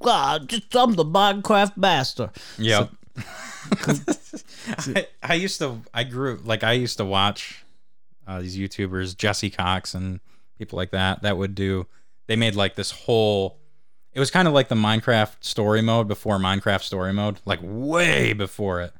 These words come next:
Speaker 2: So
Speaker 1: Yeah.
Speaker 2: they made this whole, them, like, all their YouTube subscribers and a bunch of, uh, different, uh, different YouTubers helped create, like, this whole map. So yeah, I, I can,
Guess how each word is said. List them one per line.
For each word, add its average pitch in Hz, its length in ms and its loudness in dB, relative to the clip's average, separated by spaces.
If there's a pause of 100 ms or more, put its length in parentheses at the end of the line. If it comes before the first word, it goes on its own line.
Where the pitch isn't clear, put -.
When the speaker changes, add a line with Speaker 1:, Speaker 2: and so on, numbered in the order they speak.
(260)
Speaker 2:
So 120 80 -6
Speaker 1:
Yeah. 113 60 0
Speaker 2:
they 117 140 2
made 117 240 0
this 104 160 -4
whole, 120 600 4 (500)
them, 127 580 0
like, 110 200 0
all 110 160 4
their 107 180 2
YouTube 104 400 -2
subscribers 98 720 -2
and 101 80 0
a 92 40 0
bunch 98 280 -2
of, 98 200 -4
uh, 92 240 -2
different, 95 520 -4 (600)
uh, 90 460 -2 (720)
different 95 380 -4
YouTubers 95 800 -6
helped - 380 -4
create, 98 380 0
like, 95 180 -8
this 98 140 -8
whole 101 200 2
map. 92 360 -2
So 92 280 -2 (340)
yeah, 117 280 2
I, 127 320 4
I - 40 4
can, 131 340 2